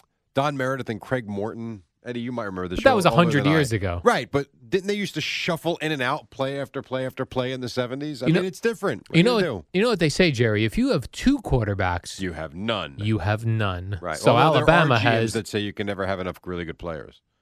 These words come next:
Speaker 2: But not quarterbacks.
Speaker 1: Mm, quarterbacks too.
Speaker 2: If I was this kid, now, I, how do you say the, his name? Tua,
Speaker 1: You
Speaker 2: Tua,
Speaker 1: keep going.
Speaker 2: Tua
Speaker 1: Tua.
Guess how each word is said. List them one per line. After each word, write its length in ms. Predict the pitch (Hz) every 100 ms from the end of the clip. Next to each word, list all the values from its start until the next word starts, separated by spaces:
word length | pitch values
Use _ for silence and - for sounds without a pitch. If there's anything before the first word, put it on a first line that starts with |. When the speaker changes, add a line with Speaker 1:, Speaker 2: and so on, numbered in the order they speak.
| _ _ -
Speaker 2:
But 100 | 107
not 200 | 104 -
quarterbacks. 800 | - 104 87 90 90 - - - _ - 156
Speaker 1:
Mm, 280 | 165 170 -
quarterbacks 460 | 143 151 147 -
too. 320 | 147 135 104 - _ -
Speaker 2:
If 160 | 147
I 100 | 180
was 200 | 254 240
this 180 | 165 202
kid, 260 | - 135 104
now, 220 | 117 123
I, 60 | 156 -
how 160 | 208
do 80 | 302
you 160 | 311 196
say 260 | - 151
the, 140 | 123 123
his 200 | 123 110
name? 380 | 113 95 90 87 -
Tua, 600 | - 190 190 180 175 170 _
Speaker 1:
You 100 | 151
Speaker 2:
Tua, 260 | 180 165 160
Speaker 1:
keep 80 | 104
going. 220 | 85 78 - -
Speaker 2:
Tua 520 | - 302 190 143 185 _ -
Speaker 1:
Tua. 360 | 190 120 69